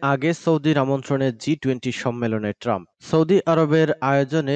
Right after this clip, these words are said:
দুই দিনব্যাপী জি টোয়েন্টি সম্মেলনে যোগ দিচ্ছেন সদ্য বিদায়ী মার্কিন প্রেসিডেন্ট ডোনাল্ড ট্রাম্প। শুক্রবার হোয়াইট হাউসের পক্ষ থেকে তথ্যটি নিশ্চিত করা হয়েছে। খবর দ্য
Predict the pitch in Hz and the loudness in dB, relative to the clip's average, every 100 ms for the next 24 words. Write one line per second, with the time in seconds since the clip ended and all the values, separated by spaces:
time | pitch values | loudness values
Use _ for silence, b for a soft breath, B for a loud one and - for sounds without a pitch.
0 | 165 123 135 131 139 156 139 131 135 127 | -4 -2 -2 0 -6 -8 -6 -6 -6 -10
1 | - 151 139 131 117 123 113 - 120 120 | -6 -8 -6 -8 -8 -6 -8 -4 -4 -2
2 | 113 107 98 92 - 123 113 127 120 113 | -2 -2 -4 -8 -12 -18 -2 0 0 -2
3 | 101 117 127 - - 147 165 b b - | -14 -4 -4 -2 -2 -2 -4 b b -2
4 | 147 - 180 151 143 139 131 123 117 - | -2 2 2 2 2 2 2 0 -2 -4
5 | 117 107 113 107 113 127 127 - 120 113 | -8 -4 -4 -4 -6 -6 -6 -2 -2 0
6 | 101 98 131 107 - _ - 143 160 165 | -4 -4 -2 -4 -6 _ -4 0 2 2
7 | 170 127 139 160 131 139 127 135 - 127 | 2 2 2 2 0 -2 0 -2 0 -2
8 | - 127 127 123 156 - 123 - 120 156 | -2 -6 -6 -6 -8 -4 -6 -4 -4 -4
9 | 170 127 - 107 104 92 - 90 - 95 | -6 -8 -10 -8 -4 -4 -4 -8 -6 -10
10 | - _ - 113 123 135 - 110 110 | -12 _ -4 -2 -2 -4 -8 -4 -2